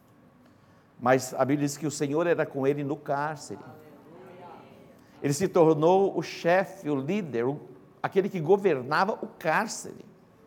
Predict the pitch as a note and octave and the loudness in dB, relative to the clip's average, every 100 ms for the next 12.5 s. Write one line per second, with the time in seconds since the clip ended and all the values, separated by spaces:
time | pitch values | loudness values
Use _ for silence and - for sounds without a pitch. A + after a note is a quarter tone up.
0 | _ _ _ _ _ _ _ _ _ _ | _ _ _ _ _ _ _ _ _ _
1 | _ _ B2+ - D#3 F3 D3+ D#3+ D#3 E3 | _ _ -2 2 4 6 4 2 0 -2
2 | D3 C#3+ D#3 F3 D#3 A3 - D3 C#3+ D#3 | 0 2 4 2 0 -4 -2 0 0 -2
3 | D#3+ B2 D3 D3 C3 C#3 C#3 G3+ - F3 | -4 -2 -2 0 -2 -2 0 -2 -4 -4
4 | E3 F3 D#3 C#3+ D#3 F3 E3+ D#3+ F3+ - | -4 -4 -8 -2 2 4 6 6 4 -4
5 | - - - - C3 D3+ F3 D#3+ E3 D#3 | -18 -20 -8 -4 0 0 -2 -2 0 0
6 | E3+ E3 E3 D#3+ D3+ - C3+ F#3 A3+ E3+ | 2 0 0 -2 -2 -6 -6 -4 0 4
7 | D#3 F3 E3+ E3 D#3+ C#3+ - F3 D#3+ C#3 | 4 2 2 2 4 2 2 0 0 0
8 | A#2+ F#2+ D3+ D#3 C#3+ C3 C3 A2 F#3 - | -2 0 -2 0 -4 -2 0 2 0 -2
9 | G2 - - - - _ - - - _ | -10 -10 -20 -20 -20 _ -20 -20 -20 _
10 | - _ - - D3 A3+ A3 - - F#3 | -20 _ -6 4 8 8 8 4 6 2
11 | D3 G#3+ A3 F3+ E3+ G3 G3+ G3 G3 G3 | 4 6 6 6 4 4 2 2 2 0
12 | - A3+ A3 - | 2 2 2 -8